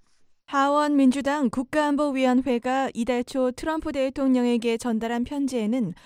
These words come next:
구체적인 대북 전략 제안이 담겼습니다. 세스 몰튼, 스테파니 머피, 지미 파네타 민주당 국가안보위원회 공동의장들의 주도로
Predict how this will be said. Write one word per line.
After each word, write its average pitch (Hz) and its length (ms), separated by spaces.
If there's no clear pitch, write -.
구체적인 254 720
대북 269 400
전략 269 460
제안이 233 340
담겼습니다. 214 840
세스 302 340
몰튼, 233 640
스테파니 277 540
머피, 208 640
지미 269 320
파네타 262 640
민주당 254 480
국가안보위원회 262 1040
공동의장들의 247 1080
주도로 214 440